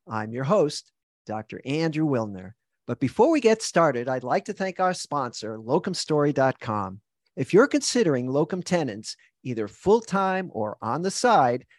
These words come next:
you probably have a question or two, or twenty. Fortunately, locum story dot com has the answers you need.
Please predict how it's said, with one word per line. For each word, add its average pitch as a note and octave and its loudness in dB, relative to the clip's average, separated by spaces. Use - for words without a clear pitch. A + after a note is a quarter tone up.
you C#3 -4
probably E3+ 0
have F3 2
a E3+ -2
question C3 -2
or G#2+ -10
two, G2 -10
or E3+ 6
twenty. - -8
Fortunately, A#2+ 0
locum D#3+ 0
story G#3 0
dot G3+ 2
com C#3 0
has C#3+ -2
the B2 -6
answers D3+ -4
you C#3 -4
need. A2 -10